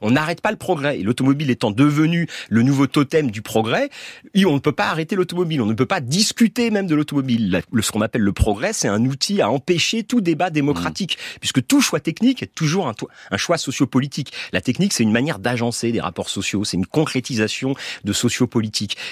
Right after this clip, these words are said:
Speaker 1: Donc dire qu'on n'arrête pas le progrès et que le progrès s'identifie à certaines innovations, c'est empêcher en fait le débat qui est naturel, qui est normal, qui devrait même être indispensable, plus aujourd'hui qu'à aucun autre moment.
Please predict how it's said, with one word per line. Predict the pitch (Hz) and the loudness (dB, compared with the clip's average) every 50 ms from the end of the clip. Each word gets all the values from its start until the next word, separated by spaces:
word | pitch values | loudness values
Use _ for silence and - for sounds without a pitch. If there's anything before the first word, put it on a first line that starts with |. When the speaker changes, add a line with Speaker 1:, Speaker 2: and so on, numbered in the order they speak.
| - | -4
Speaker 1:
Donc | - 120 127 143 | -2 0 0 2
dire | 160 220 247 247 247 - - | 4 4 6 4 4 2 0
qu'on | - 151 131 | -2 -2 -2
n'arrête | 131 123 131 135 - - | 0 0 -2 -4 -4 -4
pas | - 147 | -2 0
le | 143 123 | 0 0
progrès | - - 127 127 123 113 127 139 131 - - - - - | -2 0 0 0 0 0 0 -2 -2 -2 -6 -12 -6 -6
et | - | -2
que | - - | 2 2
le | 131 | 0
progrès | 127 - - 139 131 123 160 151 | 0 2 0 0 0 2 0 0
s'identifie | - - - 147 139 143 123 - 139 127 - 165 | 0 -2 -2 0 0 0 0 -2 -8 -6 -2 0
à | 131 104 | 0 0
certaines | - 117 - - 143 127 113 107 | 0 -4 -4 0 0 0 2 4
innovations, | 127 127 127 104 117 120 - - 220 247 269 262 - - - | 4 4 4 4 2 0 0 0 0 0 -2 -2 -8 -10 -6
c'est | - - 175 | -2 2 4
empêcher | 175 165 165 - - 202 180 - - - 269 262 226 | 4 4 2 0 -2 -2 0 0 0 0 0 0 0
en | 147 110 | -2 -4
fait | - 120 107 - | -6 -6 -4 -2
le | 120 107 | -2 -2
débat | 107 107 123 143 143 143 156 185 196 | 2 4 4 4 4 4 2 0 0
qui | 190 - - 117 | -4 -4 0 0
est | 120 | 2
naturel, | 117 120 127 - - - 143 139 160 170 - | 2 2 0 -2 -2 -6 -6 -4 -4 -6 0
qui | - 117 | 2 2
est | |
normal, | 113 123 139 127 139 147 156 165 170 151 | 4 4 4 2 2 -2 -2 -4 -4 -6
qui | - 107 | -8 -4
devrait | 104 110 104 120 120 123 | -4 -4 0 0 0 2
même | 127 143 | 2 0
être | 147 127 - 139 | 0 0 0 -2
indispensable, | 131 143 143 147 - - 147 143 - - 185 175 151 - - - - - | -2 0 -2 -2 -2 -2 -2 -4 -2 -2 -2 -2 -4 -6 -8 -14 -16 -6
plus | - - 180 175 - 143 | 0 0 0 2 2 0
aujourd'hui | 127 139 120 123 160 202 | 0 0 0 -2 -4 0
qu'à | - 135 | 0 0
aucun | 123 131 - 143 | 0 2 0 0
autre | 143 123 - 127 | 0 0 0 -2
moment. | 110 110 98 | 0 0 -2